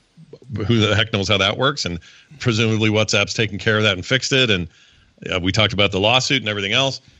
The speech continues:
So I don't feel like I'm immediately being targeted or anything, but it's just a good reminder that none of this stuff, no matter what they tell you about end-to-end encryption or anything else,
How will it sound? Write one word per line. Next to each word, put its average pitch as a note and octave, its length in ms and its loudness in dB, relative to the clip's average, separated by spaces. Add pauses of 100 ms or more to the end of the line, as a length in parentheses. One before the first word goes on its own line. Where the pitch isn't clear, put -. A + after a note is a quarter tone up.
So B2+ 260 -2
I D#3+ 120 0
don't E3+ 180 0
feel D#3 80 0
like C3 160 2
I'm B2+ 120 0
immediately A#2 520 0
being A2+ 220 -2
targeted C3 480 -4
or D3+ 100 -2
anything, D#3 460 0
but A#2 100 4
it's A2 140 2
just - 160 -2
a A2 40 0
good A#2 140 0
reminder G#2+ 460 2
that F#2+ 200 -2 (480)
none G#3+ 200 0
of D#3+ 100 0
this F#2 140 0
stuff, - 340 -4
no A2+ 60 0
matter B2+ 240 2
what D3+ 180 0
they C#3 80 2
tell B2 260 2
you A#2 60 4
about F#2 240 2
end-to-end G2 400 0
encryption C#3+ 640 -2
or A2+ 80 0
anything D3+ 320 2
else, F#2 380 0